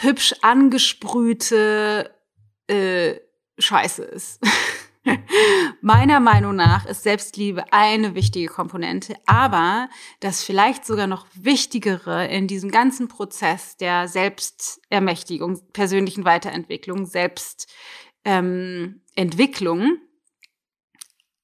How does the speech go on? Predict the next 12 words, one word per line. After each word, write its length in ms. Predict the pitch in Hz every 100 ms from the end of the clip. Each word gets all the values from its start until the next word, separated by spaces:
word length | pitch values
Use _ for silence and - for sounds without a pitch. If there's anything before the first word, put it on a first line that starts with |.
| -
a-, 140 | 185
auch 240 | - 214 202
Bewusstseinsentwicklung, 1400 | 202 175 262 269 - - 175 175 - 180 170 170 185 196
also 200 | 175 185
aus 220 | - 190
einem 260 | 196 185 180
tiefen 600 | - 247 233 220 196 185 - _ - - _
philosophischen 840 | - 233 202 190 226 247 240 - 202
oder 160 | 180
psychologisch, 1120 | 175 - 226 220 202 226 196 202 190 - - -
philosophisch-spirituellen 1300 | - 202 190 208 - 202 - 240 240 226 - 185 175
Blick, 420 | 170 185 240 -